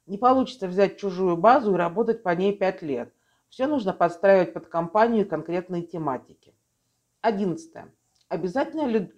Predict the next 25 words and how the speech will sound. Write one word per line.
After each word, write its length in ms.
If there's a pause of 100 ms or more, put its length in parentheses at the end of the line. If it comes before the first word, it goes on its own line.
дружить 440
с 40
журналистами 580
вне 280
Facebook? 560 (380)
Думаю, 500
нет. 220 (340)
Сейчас 320
в 60
приоритете 500
сотрудничество 640
в 40
формате 460
win-win. 600 (380)
Если 240
вы 120
даёте 340
хорошую 460
фактуру 400
журналисту, 640
готовы 400
оперативно 540
предоставить 560
дополнительные 680
материалы, 680